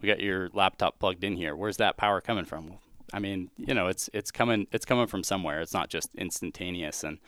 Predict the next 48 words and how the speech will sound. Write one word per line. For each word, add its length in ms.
um, 460
you 80
know, 100
if 100
people 200
take 160
a 60
step 260
back 340
and, 180
you 140
know, 200
whether 200
you 100
wanna 160
make 240
any 140
meaningful 340
change, 720
you 180
know, 180
in, 160
in 200
that 260
or 140
whether 320
that, 200
that, 340
you 120
know, 140
aligns, 520
but, 200
um, 540
you 100
know, 120
there's, 300
there's 280
a, 300
there's, 440
there's 200
a 120
cause 320
and 100
effect 340
everywhere. 540
And, 280
and 200
so, 300